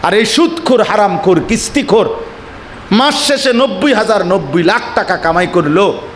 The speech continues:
কিস্তিও শেষ হয় না, লোনও শেষ হয় না, অভাবও তার যায় না।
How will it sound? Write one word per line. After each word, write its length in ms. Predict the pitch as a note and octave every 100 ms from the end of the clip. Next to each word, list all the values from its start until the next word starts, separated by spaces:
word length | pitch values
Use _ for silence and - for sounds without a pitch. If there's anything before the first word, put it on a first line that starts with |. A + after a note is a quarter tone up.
| - - -
কিস্তিও 520 | C4 - - C#4+ D4
শেষ 320 | - B3+ C4
হয় 140 | C#4+ D4
না, 140 | C4
লোনও 500 | F#3 G3 C4 C#4 C4
শেষ 300 | - G#3+ F#3
হয় 140 | F#3+ F3+
না, 140 | D#3 - -
অভাবও 340 | D#3+ D#3+ F3
তার 240 | D#3+ C#3 A2
যায় 240 | A#2 A2+
না। 280 | A2 -